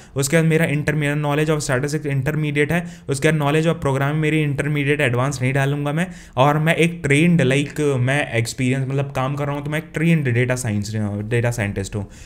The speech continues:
उसके बाद फिर अपना प्रेफर्ड लोकेशन मेरा, आ, बैंगलोर होने वाला है। उसके बाद मैंने नेक्स्ट किया, नेक्स्ट करने के बाद मैंने यहाँ पे डाला that is my this one, that is mail आई डी, नंबर डाला, उसके बाद सबमिट कर दिया। मेरे सामने, आ, सीधा सीधा आ गया that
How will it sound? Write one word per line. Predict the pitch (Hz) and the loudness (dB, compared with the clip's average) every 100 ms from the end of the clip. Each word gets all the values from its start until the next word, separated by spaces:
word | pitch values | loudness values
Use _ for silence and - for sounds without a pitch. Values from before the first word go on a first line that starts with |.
| - | -6
उसके | 143 143 | -2 2
बाद | 170 | 2
फिर | 165 175 | 2 0
अपना | 185 135 147 | 0 -2 -2
प्रेफर्ड | 143 135 139 160 | -2 -4 -2 -2
लोकेशन | 156 139 139 156 | 0 -2 -4 -4
मेरा, | 139 143 175 - - | -2 -2 -4 -12 -6
आ, | 113 120 120 | 2 4 4
बैंगलोर | 123 131 139 160 | 4 2 4 4
होने | 160 156 | 4 2
वाला | 147 139 | 2 0
है। | 147 | 0
उसके | 151 156 | 0 -2
बाद | 151 | -2
मैंने | 143 143 | -2 0
नेक्स्ट | 139 135 | 0 0
किया, | 143 147 | -2 0
नेक्स्ट | 151 151 | -2 -2
करने | 139 139 | -2 -2
के | 139 | 0
बाद | 139 151 | 0 0
मैंने | 131 131 | -2 -2
यहाँ | 131 | -2
पे | 127 131 | -2 -2
डाला | 127 190 - - - | 0 -2 -4 -16 -4
that | 127 147 - | 0 0 0
is | 147 143 | 0 0
my | 139 180 147 | 0 0 0
this | 147 117 | 0 0
one, | 101 | -2
that | 104 123 123 | 0 0 0
is | 127 139 131 120 | -2 0 0 2
mail | 117 127 | 4 4
आई | 139 147 | 4 2
डी, | 214 214 - - | 0 -2 -14 0
नंबर | 123 135 170 | 2 6 6
डाला, | 170 170 185 | 6 4 2
उसके | 156 143 | 0 0
बाद | |
सबमिट | 135 120 113 | 2 2 0
कर | 113 98 | -2 -4
दिया। | 104 104 | -2 0
मेरे | 123 139 156 | 2 2 2
सामने, | 156 135 147 151 - | 2 0 -2 -2 0
आ, | 117 117 | 0 0
सीधा | 113 - - 156 175 | -2 -6 -2 2 2
सीधा | 175 147 139 | 4 2 2
आ | 127 | 2
गया | 117 156 170 - - | 0 0 -4 -16 0
that | 127 135 | 2 2